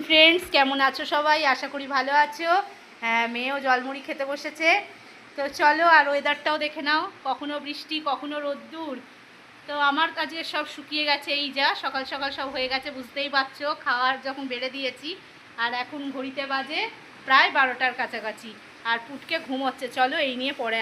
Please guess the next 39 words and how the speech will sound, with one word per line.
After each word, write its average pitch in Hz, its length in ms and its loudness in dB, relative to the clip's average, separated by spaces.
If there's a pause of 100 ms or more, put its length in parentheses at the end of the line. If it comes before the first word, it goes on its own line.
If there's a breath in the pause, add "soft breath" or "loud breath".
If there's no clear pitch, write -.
আসছি, 220 200 -14 (120)
সঙ্গে 226 300 -6
থাকো। 214 240 -6 (1200)
তো 254 60 8 (200)
ফিরে 269 300 6
এলাম 269 200 8 (140)
তোমাদের 240 360 0
সাথে - 240 -4
দেখা 240 240 -2
করতে। 247 280 -2 (720)
সকালটা 247 480 0
তো 240 60 0
দেখলেই 240 500 -2
কীভাবে 226 300 0 (140)
শুরু 240 260 -8
হলো, 233 160 -2 (140)
দৌড়ঝাঁপের 226 560 -2
মধ্যে 208 300 -4
দিয়ে। 226 220 0
মেয়ে 220 160 -4 (180)
স্কুল 240 180 -4 (100)
না 208 140 0
থাকলে 226 260 -2
কী 233 120 -2
হবে, 214 220 0
তোমাদের 214 300 -4
দাদাভাই 208 360 2
বেরোবে 208 300 2
বলে 220 200 0
খুব 285 120 -2 (100)
তাড়া 214 220 6 (100)
ছিল, 226 120 -8 (640 loud breath)
তো 254 60 -2 (100)
ওকে 240 140 -2 (100)
খেতে 226 240 0 (100)
দিয়ে 247 200 2 (480)
আজকে 214 240 -2
রান্না 226 340 0 (120)
সোয়াবিন 233 340 0